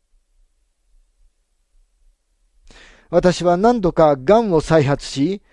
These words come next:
その度に私のお医者さんはあまり希望を持たせてはくれませんでした。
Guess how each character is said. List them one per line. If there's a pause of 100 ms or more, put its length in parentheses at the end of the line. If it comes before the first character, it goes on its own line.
(140)
そ
の
度
に (100)
私
の
お
医
者
さ
ん
は (260)
あ
ま
り
希
望
を
持
た
せ
て
は
く
れ
ま
せ
ん
で
し
た。